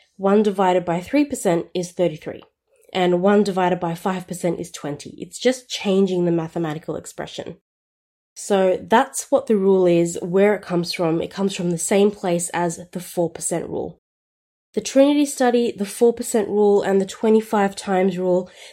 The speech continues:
they're often cited in the fire community, so you may have heard of them before. That's what people call their fire number,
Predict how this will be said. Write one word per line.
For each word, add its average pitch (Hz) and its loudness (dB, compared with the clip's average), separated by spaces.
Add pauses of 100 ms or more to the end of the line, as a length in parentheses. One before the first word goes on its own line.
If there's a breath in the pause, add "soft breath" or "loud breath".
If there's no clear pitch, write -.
(100)
they're 302 4
often 349 4
cited 180 2
in 175 2
the 185 -6
fire 180 0
community, 160 -2
so - -6
you 202 2
may 214 2
have 339 -4
heard 196 0
of 190 -4
them 170 0
before. 151 -8 (800)
That's 269 0
what 359 0
people 247 0
call 208 2
their 185 2
fire 170 -2
number, 156 -6